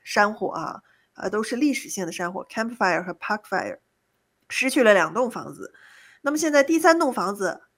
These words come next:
呃，面临着说无法支付高昂的这个火灾险，那么万一如果再遇到什么事儿呢，那真的是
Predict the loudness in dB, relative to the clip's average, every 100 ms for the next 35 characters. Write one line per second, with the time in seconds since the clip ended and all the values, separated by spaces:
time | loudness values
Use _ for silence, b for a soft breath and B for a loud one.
0 | _ _ -18 -2 0 2 0 0 2 6
1 | 6 4 -2 -4 4 4 4 0 -8 -8
2 | 4 6 8 4 -2 -4 -4 -4 -4 -2
3 | -2 -2 -6 -10 -12 -6 -4 4 4 4
4 | -2 -2 -2 2 2 4 2 0 -8 -6
5 | -6 -4 -6 -8 -8 -10 -6 -8 -8 -10
6 | -12